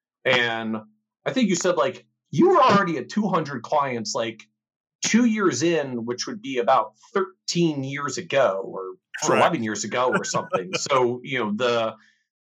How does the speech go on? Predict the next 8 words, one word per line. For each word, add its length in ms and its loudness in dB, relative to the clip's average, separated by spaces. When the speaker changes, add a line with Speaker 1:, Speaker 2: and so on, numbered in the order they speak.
Speaker 1:
you 140 0
know, 80 4
by 180 4
a 60 0
classic 380 -2
growthy 440 0
perspective, 680 -2
like, 320 -2